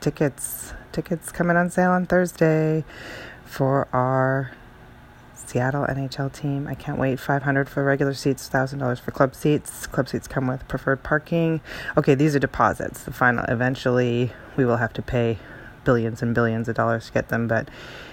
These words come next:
if you're like me and hockey is everything to you, then this is what you do.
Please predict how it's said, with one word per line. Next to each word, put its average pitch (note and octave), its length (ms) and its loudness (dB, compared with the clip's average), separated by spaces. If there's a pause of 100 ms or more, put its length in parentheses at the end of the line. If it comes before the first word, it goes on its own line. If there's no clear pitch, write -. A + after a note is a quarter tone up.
(240)
if C#3+ 80 -10
you're C3+ 120 4
like C#3 180 2
me E3 280 4
and C#3+ 180 2
hockey C#3+ 460 0
is C#3+ 400 0
everything D3 600 0
to D3+ 120 -2
you, E3 380 2
then C#3 680 -2
this C#3+ 200 -2
is D3 120 0
what D3+ 220 -4
you E3 60 -2
do. G3+ 220 6